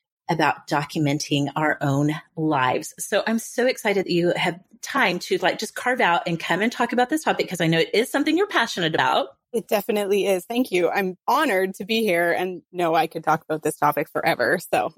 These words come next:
Speaker 2: <laughs>
Speaker 1: I'm
Speaker 2: I'm
Speaker 1: so
Speaker 2: happy
Speaker 1: excited.
Speaker 2: to share.
Speaker 1: Yes. Awesome. Okay. Well, we're gonna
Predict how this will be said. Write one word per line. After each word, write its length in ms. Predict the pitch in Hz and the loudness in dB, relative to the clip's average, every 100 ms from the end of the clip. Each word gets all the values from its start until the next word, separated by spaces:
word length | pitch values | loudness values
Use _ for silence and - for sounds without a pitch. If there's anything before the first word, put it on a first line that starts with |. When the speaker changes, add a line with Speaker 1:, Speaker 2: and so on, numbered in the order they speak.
| - | -8
Speaker 2:
<laughs> 760 | - - - _ _ _ - | -8 -12 -20 _ _ _ -2
Speaker 1:
I'm 140 | 180 180 - - | -2 -2 -8 -2
Speaker 2:
I'm 100 | 254 | 0
Speaker 1:
so 200 | 175 165 | 2 2
Speaker 2:
happy 140 | 285 | 2
Speaker 1:
excited. 400 | 339 - 156 - | 0 2 2 2
Speaker 2:
to 80 | 277 | 0
share. 420 | - 233 185 175 170 - _ - | 0 2 2 2 0 -4 _ 2
Speaker 1:
Yes. 380 | 480 - - - - | 2 0 -8 -10 -2
Awesome. 340 | 330 370 233 190 | 0 0 -2 0
Okay. 240 | 262 - - | 0 0 0
Well, 120 | 226 | 0
we're 160 | 269 370 | 0 2
gonna 160 | 440 | 0